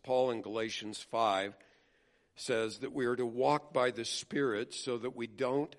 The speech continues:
carry out the desire of the flesh. And then he goes on and says that if we walk by the Spirit, we'll develop the fruit of the Spirit, which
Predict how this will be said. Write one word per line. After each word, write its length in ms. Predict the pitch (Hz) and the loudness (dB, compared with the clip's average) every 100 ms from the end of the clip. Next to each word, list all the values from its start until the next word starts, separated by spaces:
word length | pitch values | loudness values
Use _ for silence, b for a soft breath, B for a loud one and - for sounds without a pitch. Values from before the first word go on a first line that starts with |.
| _ | _
carry 400 | - 120 120 123 | -6 -2 2 2
out 240 | 104 107 - | 2 0 -4
the 80 | |
desire 540 | 104 101 104 107 113 113 | -10 -8 -2 2 4 2
of 80 | 107 | -2
the 80 | |
flesh. 580 | 104 - 95 92 104 - B B B B | -8 -6 -4 -4 -4 -8 B B B B
And 120 | 131 | 0
then 120 | 139 156 | 2 2
he 80 | |
goes 300 | 151 151 143 | 4 4 4
on 300 | 143 127 113 | 4 4 4
and 140 | 123 123 | 0 -2
says 380 | - 127 123 104 | 0 2 2 0
that 180 | 120 | 0
if 140 | 120 - | 0 -4
we 100 | 131 | -4
walk 380 | 120 135 139 - | 4 4 4 0
by 140 | 127 | 0
the 100 | 117 | 0
Spirit, 580 | - - 104 110 113 - b b b | -6 -4 -4 -2 -2 -6 b b b
we'll 160 | - 135 | -2 0
develop 540 | 127 113 117 127 127 | 0 2 4 4 2
the 100 | - | -4
fruit 600 | 143 - 196 202 156 - - b b b b - | -6 -6 0 2 2 -2 -20 b b b b -2
of 280 | 127 120 | 0 0
the 100 | 117 | -2
Spirit, 640 | 117 - 123 110 117 170 151 | -4 -2 0 2 2 2 0
which 460 | 135 - - - | -2 -4 -8 -10